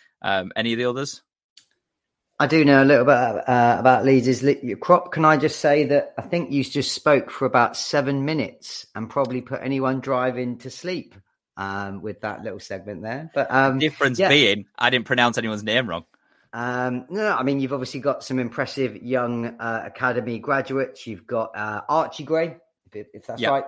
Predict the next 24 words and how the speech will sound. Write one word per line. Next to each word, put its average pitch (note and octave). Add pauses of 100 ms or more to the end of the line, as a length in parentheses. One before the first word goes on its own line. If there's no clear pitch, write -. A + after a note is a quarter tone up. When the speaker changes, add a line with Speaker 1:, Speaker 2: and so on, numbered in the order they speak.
Speaker 2:
I, A2
I B2+
always A#2+
forget. G#2+ (380)
Ed, -
is C3+
it -
Eddie E3
Gray's D3 (140)
grandson? A2 (320)
Is -
that A#2
who B2+
it D#3
is? D#3+
Is -
that B2+
right? D3+ (320)
Speaker 1:
I A2
believe A#2+
so. F#2+
It's F#2
either A2+
is, G#2+